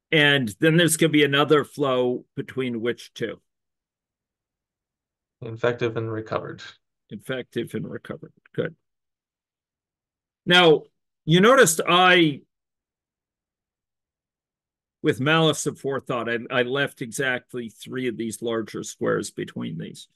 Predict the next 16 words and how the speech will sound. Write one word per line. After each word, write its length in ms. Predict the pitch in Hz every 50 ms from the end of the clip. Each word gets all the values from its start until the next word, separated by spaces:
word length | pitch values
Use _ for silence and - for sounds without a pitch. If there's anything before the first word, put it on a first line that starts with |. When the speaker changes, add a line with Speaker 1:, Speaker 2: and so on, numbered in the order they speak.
| _ _ _ _ _ _ _ _ _ -
Speaker 1:
But 320 | 160 151 143 127 123 113 - _ _ _ _ _ _ _ _ _ -
in 160 | 180 165 156
general, 600 | 160 - 185 185 180 185 185 180 175 165 160 156
you 120 | 139 143 143
may 180 | 143 143 143
not 240 | 139 139 135 131 123
have 180 | 117 107 - -
done 280 | 147 143 143 143 147
that. 380 | 143 135 135 135 131 131 123 - -
You 140 | 135 123
may 220 | 123 131 127 127 123
have, 200 | 120 113 107 95 _ - _ _ _ _ _ _ _ _ _ _ _ _ _ _ _ _ _ _ _ _ _ _ _ _ _ _ _ _ _ _ _ _ -
you 120 | 143 127
know, 160 | 117 117 110
had 300 | 101 123 135 131 113 104
them 240 | 135 127 120 117 113